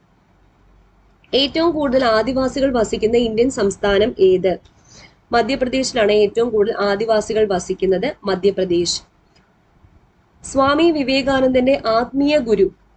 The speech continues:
ആരായിരുന്നു? രാമകൃഷ്ണ പരമഹംസൻ, രാമകൃഷ്ണ പരമഹംസനാണ്. അടുത്ത ചോദ്യം, രണ്ടായിരത്തി രണ്ടിലെ ഏറ്റവും നല്ല ചലച്ചിത്ര ഗ്രന്ഥത്തിനുള്ള സംസ്ഥാന അവാർഡ് കരസ്ഥമാക്കിയ വ്യക്തി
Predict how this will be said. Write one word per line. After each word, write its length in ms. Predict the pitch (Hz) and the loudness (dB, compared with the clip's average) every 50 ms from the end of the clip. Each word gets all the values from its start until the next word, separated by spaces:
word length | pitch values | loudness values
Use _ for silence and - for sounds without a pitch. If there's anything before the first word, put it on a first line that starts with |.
| _ - | _ 0
ആരായിരുന്നു? 680 | 220 220 220 233 226 220 220 214 214 214 202 214 208 - _ _ 214 | 2 2 4 2 2 2 0 0 0 0 0 -2 -2 -6 _ _ -2
രാമകൃഷ്ണ 680 | 220 220 220 226 247 247 247 233 240 - 254 262 262 - | -2 0 0 0 -2 -2 -2 -4 -4 -4 -4 -4 -2 0
പരമഹംസൻ, 760 | 214 190 185 196 196 196 - 202 180 180 180 - 175 160 165 - - | 0 0 0 0 -2 -4 -4 -4 -4 -4 -4 -4 -4 -4 -4 -4 -4
രാമകൃഷ്ണ 520 | 202 196 196 190 208 208 214 202 - 240 233 220 | -2 -2 0 -2 -2 -2 -4 -6 -6 -6 -4 -2
പരമഹംസനാണ്. 920 | 220 208 190 185 185 185 180 190 190 196 - 202 190 180 165 160 180 240 285 - _ _ _ - _ _ _ _ _ _ _ _ | -2 -2 -2 -2 -4 -4 -6 -6 -8 -6 -4 -4 -2 -2 -2 -2 -2 -4 -4 -6 _ _ _ -20 _ _ _ _ _ _ _ _
അടുത്ത 180 | - 262 269 262 | -4 -2 0 0
ചോദ്യം, 360 | - 220 339 311 262 302 302 | 0 0 0 0 0 0 0
രണ്ടായിരത്തി 420 | 311 277 254 262 269 269 262 285 311 | 0 0 0 0 0 -2 -2 -2 -2
രണ്ടിലെ 260 | 302 294 294 294 311 | -2 -2 0 0 0
ഏറ്റവും 420 | 294 262 247 247 247 269 277 285 | 2 2 0 0 0 -2 0 0
നല്ല 180 | 277 262 262 262 | 0 0 0 0
ചലച്ചിത്ര 440 | 254 269 233 220 214 - 269 254 269 | 0 0 0 0 0 -2 -2 -2 0
ഗ്രന്ഥത്തിനുള്ള 540 | 247 233 226 208 220 214 - 214 214 240 | 0 2 2 2 0 0 0 0 0 0
സംസ്ഥാന 520 | 254 - 240 220 214 - - 254 247 262 269 | 0 0 -2 -4 -4 -4 -4 -2 -2 0 0
അവാർഡ് 400 | 269 247 220 220 208 202 247 262 | 0 0 2 2 0 0 0 -2
കരസ്ഥമാക്കിയ 720 | 262 226 208 196 - 254 247 240 226 214 208 - 226 247 | 0 0 0 -2 -2 -4 -2 0 0 0 -2 -2 -4 0
വ്യക്തി 420 | 220 214 196 - - - 202 165 | 0 0 0 -2 -4 -6 -8 -8